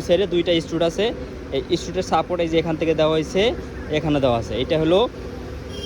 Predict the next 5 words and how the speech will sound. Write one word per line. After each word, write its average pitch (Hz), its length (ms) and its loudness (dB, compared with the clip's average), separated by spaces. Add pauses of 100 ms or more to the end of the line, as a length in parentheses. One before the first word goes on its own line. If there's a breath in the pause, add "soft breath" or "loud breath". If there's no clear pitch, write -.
(340)
ক্যান্টিলিভারের 180 920 4 (1040)
একটা 170 200 2 (200)
অংশ, 175 180 0 (200)
এটা 131 160 -2
হলো 185 140 4